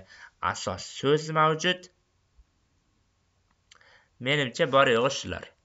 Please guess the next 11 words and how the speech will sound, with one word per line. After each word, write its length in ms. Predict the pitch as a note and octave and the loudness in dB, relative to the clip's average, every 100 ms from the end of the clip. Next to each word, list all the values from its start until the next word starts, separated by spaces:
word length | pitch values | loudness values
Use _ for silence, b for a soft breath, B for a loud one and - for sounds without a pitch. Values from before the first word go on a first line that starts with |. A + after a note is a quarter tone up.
| _ _ _ _ _ _ _ _ _ _ _ _ _ _ _ _ _ _ _ _ _ _ _ _ _ _ _ - - | _ _ _ _ _ _ _ _ _ _ _ _ _ _ _ _ _ _ _ _ _ _ _ _ _ _ _ -18 -6
Keyingi 340 | G3 G#3+ C3 - | -4 0 2 0
qismga 360 | - A#2+ A#2+ A#2+ | -2 -4 -2 2
davom 220 | B2 B2 B2+ | 2 2 -2
etamiz. 380 | B2+ C3+ D3 D3+ - _ _ _ _ _ _ _ _ _ _ - G#2 | -2 -2 -2 -10 -16 _ _ _ _ _ _ _ _ _ _ -4 4
Love 480 | G#2 G2+ G#2 A#2+ C3 - _ _ _ _ _ - C3+ | 6 8 8 6 2 -6 _ _ _ _ _ 0 0
at 200 | D3 - _ _ - C#3+ | 0 -6 _ _ -2 -2
its 180 | - - - _ | -4 -14 -14 _
fullest 720 | E3+ E3+ E3 E3+ E3+ - - _ _ _ - | -2 -2 2 2 2 -4 -18 _ _ _ -10
can 180 | E3 D3+ - D3+ | -6 -4 -4 -4
include 600 | C#3+ - D#3 E3+ E3+ E3+ - | -6 -4 0 2 0 -4 -8
an 60 | B2+ | -6